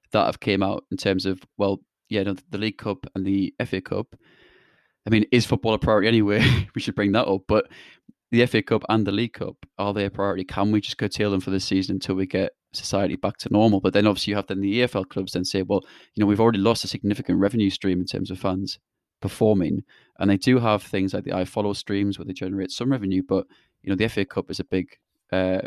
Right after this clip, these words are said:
revenue factor for, you know, teams in the E F L and even those teams in non-league. We saw Marine get all the way to the, the third round of the F A Cup and had a brilliant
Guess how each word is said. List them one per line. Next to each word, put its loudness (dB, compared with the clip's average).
revenue 0
factor -8
for, -4
you -6
know, -4
teams 0
in -2
the 2
E 2
F -4
L 2
and 0
even -4
those -2
teams 4
in 4
non-league. 2
We -8
saw -6
Marine 2
get 0
all 2
the -2
way -2
to -12
the, -4
the -12
third -2
round 0
of -6
the -4
F -6
A -6
Cup -4
and -10
had -6
a -10
brilliant -4